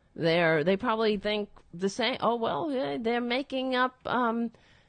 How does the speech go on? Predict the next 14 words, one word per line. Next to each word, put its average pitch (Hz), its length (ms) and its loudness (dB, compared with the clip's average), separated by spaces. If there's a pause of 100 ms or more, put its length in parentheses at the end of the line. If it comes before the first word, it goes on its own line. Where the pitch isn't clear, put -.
(200)
you 302 140 -4
know, 277 80 0
Twitter's 285 540 0
out 294 200 4
to 302 140 -4
get 302 380 -2 (520)
Giuliani, 285 1160 0 (200)
is 190 220 0
making 269 520 -2
an 254 100 2
automatic 277 960 2 (360)
U 240 300 0
R 294 260 2
L." 175 440 0